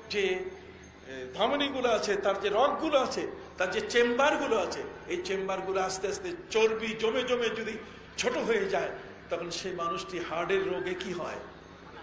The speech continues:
আক্রান্ত হয়। কথা বল না। হার্টের রোগে কি? হার্টের রোগে আক্রান্ত হলে লোকটি যদি স্ট্রোক করে, হার্ট অ্যাটাক করে, কথা কন না? হার্ট অ্যাটাক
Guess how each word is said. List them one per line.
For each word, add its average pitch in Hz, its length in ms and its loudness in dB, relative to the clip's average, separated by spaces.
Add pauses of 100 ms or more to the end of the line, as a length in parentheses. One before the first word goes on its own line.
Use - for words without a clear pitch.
আক্রান্ত 143 600 0
হয়। - 340 -2 (960)
কথা - 140 -4
বল - 160 -4
না। - 440 -8 (840)
হার্টের 254 340 6
রোগে 254 220 6
কি? 247 300 0 (1200)
হার্টের 285 380 4
রোগে 269 180 2
আক্রান্ত 262 480 0
হলে 254 240 4
লোকটি 262 340 -2
যদি 254 240 -6
স্ট্রোক 254 320 4 (120)
করে, 254 280 4 (360)
হার্ট 254 260 6
অ্যাটাক 254 260 4 (120)
করে, 254 180 8 (200)
কথা 277 220 4
কন 277 200 6
না? 180 80 2 (920)
হার্ট 339 280 6
অ্যাটাক 330 240 6